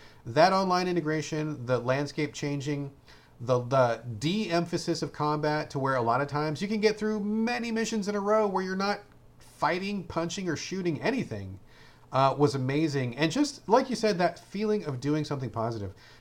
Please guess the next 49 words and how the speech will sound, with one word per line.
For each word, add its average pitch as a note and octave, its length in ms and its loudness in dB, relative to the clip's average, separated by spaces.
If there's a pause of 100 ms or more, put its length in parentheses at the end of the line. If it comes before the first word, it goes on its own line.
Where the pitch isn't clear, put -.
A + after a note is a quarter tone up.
going E3 240 6
from E3 140 0
point E3 240 2
A - 20 4
to D#3+ 60 2
point D#3 240 -2
B, C#3 240 -4 (340)
bringing F#3 240 2
a E3+ 40 0
box, C3 380 4
delivering E3+ 360 0
the E3 60 0
box, C#3+ 320 2
and E3 100 -2
just E3+ 380 -2
being G#3+ 160 2
able G3+ 160 0
to F#3 60 -2
say G3+ 160 0
that F#3 120 2
I D#3+ 60 4
did D#3+ 240 0
something D3 300 -4
was A2 120 -4
great. G#2+ 460 -4
I B2+ 60 -4
mean, B2 200 -2 (280)
a C3+ 80 2
lot E3 160 10
of E3+ 40 2
my E3+ 100 2
f-, D3 200 -4
favorite D#3+ 300 0
moments C#3 300 0
in C#3+ 40 -6
this B2+ 120 -8
game C#3+ 340 -2
were, B2 340 2 (840)
you E3 160 4
know, D#3+ 120 10
like, D3+ 180 8
I'd D3+ 140 0
crest - 340 2
a D3 40 -2
hill, C3+ 600 0
and C3+ 140 0
I D3 60 4
could C#3 160 -4
see E3+ 600 0